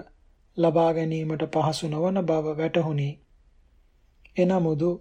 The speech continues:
ඥානදීප ස්වාමීන් වහන්සේ ටික දිනක් ගල්පියුම ආරණ්‍යයේ නතර වී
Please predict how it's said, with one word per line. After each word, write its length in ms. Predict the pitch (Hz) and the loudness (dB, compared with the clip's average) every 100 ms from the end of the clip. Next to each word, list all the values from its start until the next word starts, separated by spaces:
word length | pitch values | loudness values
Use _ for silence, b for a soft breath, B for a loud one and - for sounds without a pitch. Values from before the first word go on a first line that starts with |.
| - _ _ _ | -12 _ _ _
ඥානදීප 600 | 175 175 190 202 202 196 202 | 0 4 4 4 2 2 0
ස්වාමීන් 560 | - 165 165 170 165 | 2 2 2 0 0
වහන්සේ 600 | 160 160 156 156 160 151 156 | 0 0 0 -2 0 0 -2
ටික 360 | - 165 170 | -4 -2 0
දිනක් 400 | 170 175 180 202 - | 0 2 0 -2 0
ගල්පියුම 540 | 160 165 165 170 165 | 0 0 0 -2 0
ආරණ්‍යයේ 640 | 156 156 175 180 175 170 151 | 0 2 2 2 0 -2 -2
නතර 380 | 147 143 170 156 | -4 0 0 0
වී 220 | 151 | -2